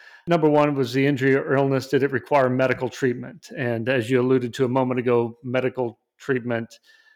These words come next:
has, has its own set of <laughs> detailed definitions for what constitutes medical treatment. Uh, and, you know, just as a rule of thumb, osha says that, uh, everything's medical treatment,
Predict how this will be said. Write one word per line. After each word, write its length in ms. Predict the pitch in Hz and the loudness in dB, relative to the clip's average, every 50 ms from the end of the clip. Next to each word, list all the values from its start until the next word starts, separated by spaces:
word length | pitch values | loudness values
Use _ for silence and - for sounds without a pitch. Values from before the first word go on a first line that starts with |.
| _ _ | _ _
has, 460 | 160 151 143 131 127 117 110 110 120 | -6 -2 0 0 2 0 -2 -6 -6
has 340 | 147 165 - 123 131 120 123 | -6 -4 -2 0 0 0 0
its 160 | 127 123 - | -2 0 2
own 240 | 147 143 139 131 - | 2 2 2 2 0
set 460 | - - 139 131 123 123 123 - - 170 - | -2 2 4 4 4 4 2 -2 -10 -12 -6
of 340 | - 147 127 123 117 117 123 | -2 0 2 0 0 -2 -6
<laughs> 20 | - | -4
detailed 600 | - 143 131 - - - 151 123 117 110 - - - - - - - _ _ - 135 | -4 -4 -4 -4 0 2 2 2 2 0 -6 -12 -20 -20 -20 -20 -20 _ _ -8 2
definitions 760 | 139 143 123 - 131 127 127 123 110 - - 127 113 113 - | 2 2 2 2 0 0 0 0 0 0 -2 -4 -4 -4 -6
for 200 | - - 127 113 | -2 -2 -2 0
what 280 | 120 127 127 123 - | 2 2 0 0 -2
constitutes 640 | - 131 127 113 110 120 - - 131 120 - - - | -6 -4 -2 -2 -4 -6 -6 -6 -6 -6 -6 -6 -4
medical 340 | 127 127 120 117 127 127 | -2 -2 -2 -2 -6 -8
treatment. 500 | - - - 131 127 127 127 117 120 - _ _ _ _ _ _ _ _ _ _ - | -10 -6 -4 -4 -4 -4 -6 -8 -10 -10 _ _ _ _ _ _ _ _ _ _ -4
Uh, 280 | 135 120 123 127 139 151 | -2 -2 -2 -2 -4 -2
and, 400 | - 131 131 127 123 117 117 135 | -2 -2 0 0 -2 -4 -6 -6
you 200 | 175 175 160 135 | -6 -4 -4 -2
know, 120 | 123 117 113 | -2 -4 -2
just 200 | 120 127 101 117 | -2 -4 -4 -4
as 140 | 117 104 | -6 -2
a 260 | 120 113 107 104 101 113 131 | -2 -2 -2 -2 -4 -8 -12
rule 480 | 160 - - 165 131 131 143 135 127 | -16 -16 -16 -12 -4 0 2 2 2
of 100 | 120 110 | 2 0
thumb, 280 | - - 123 120 117 117 | 0 -2 0 0 0 0
osha 880 | 120 120 117 - - 135 117 113 110 113 139 151 156 175 190 185 156 143 | 0 0 0 0 -2 -2 0 0 -2 -4 -8 -12 -12 -12 -12 -12 -12 -12
says 400 | - - 139 120 120 113 101 110 | -6 -2 0 0 0 0 -2 -4
that, 320 | 117 117 110 113 - _ _ _ _ _ _ _ _ _ - 143 | -4 -4 -4 -4 -6 _ _ _ _ _ _ _ _ _ -2 0
uh, 520 | 139 139 139 - 165 - - 190 - - - 196 190 185 | 2 2 0 -2 -4 -8 -10 -8 -10 -10 -10 -10 -4 -2
everything's 480 | 156 143 147 127 - 131 127 107 113 | 0 2 0 0 0 0 -2 -2 -2
medical 280 | 135 127 120 113 123 117 | -2 -2 -2 -2 -4 -8
treatment, 640 | - - 135 127 127 123 120 123 120 113 - - | -2 -2 -2 -2 -2 -4 -4 -4 -6 -8 -12 -20